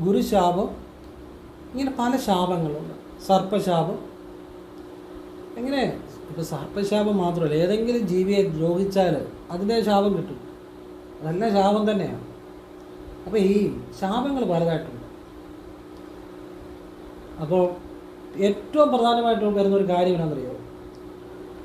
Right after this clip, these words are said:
നമ്മൾ അറിഞ്ഞോ അറിയാതെയോ നമ്മുടെ പ്രവൃത്തി കൊണ്ട് ചെയ്യുന്നതിൻ്റെ പ്രവർ-, നമ്മൾ ചെയ്യുന്ന പ്രവൃത്തിക്ക് കിട്ടുന്ന ശാപം, ഇതാണ് ഏറ്റവും ഭയങ്കരം. നമ്മളൊരു പ്രവൃത്തി ചെയ്യുന്നു, ആ പ്രവൃത്തി അറിഞ്ഞോ അറിയാതെയോ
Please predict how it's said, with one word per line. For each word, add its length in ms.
നമ്മൾ 300
അറിഞ്ഞോ 400
അറിയാതെയോ 640
നമ്മുടെ 200
പ്രവൃത്തി 560
കൊണ്ട് 200
ചെയ്യുന്നതിൻ്റെ 580
പ്രവർ-, 280
നമ്മൾ 160
ചെയ്യുന്ന 300
പ്രവൃത്തിക്ക് 500
കിട്ടുന്ന 340
ശാപം, 300
ഇതാണ് 260
ഏറ്റവും 480
ഭയങ്കരം. 380
നമ്മളൊരു 440
പ്രവൃത്തി 460
ചെയ്യുന്നു, 300
ആ 20
പ്രവൃത്തി 440
അറിഞ്ഞോ 300
അറിയാതെയോ 560